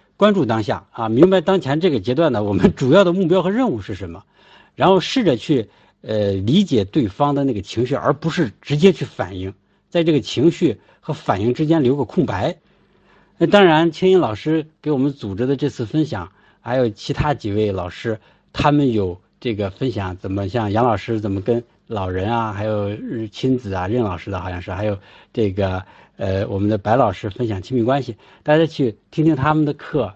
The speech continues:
然后呢，呃，这样的话就会学到更多的方法。我在这儿就不多说了，这个我也不太擅长啊。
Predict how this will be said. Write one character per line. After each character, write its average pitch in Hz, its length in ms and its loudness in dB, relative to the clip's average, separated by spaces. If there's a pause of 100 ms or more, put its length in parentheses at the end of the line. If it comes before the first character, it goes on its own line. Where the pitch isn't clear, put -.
然 107 160 -6
后 123 100 -2
呢， 101 220 -2 (320)
呃， 104 160 -2
这 147 140 2
样 117 160 4
的 95 80 -2
话 101 200 -4
就 95 160 -6
会 98 200 -4
学 123 160 -2
到 127 100 2
更 123 160 0
多 123 160 0
的 143 60 -2
方 151 200 -2
法。 107 180 -16 (320)
我 107 200 0
在 135 160 4
这 123 160 -2
儿 104 100 2
就 104 120 -10
不 110 100 -6
多 120 160 0
说 123 180 -2
了， 98 140 -2
这 117 160 -4
个 98 80 -2
我 92 100 -4
也 104 80 -4
不 95 100 -12
太 101 120 -4
擅 107 240 -6
长 - 240 -18
啊。 95 180 -10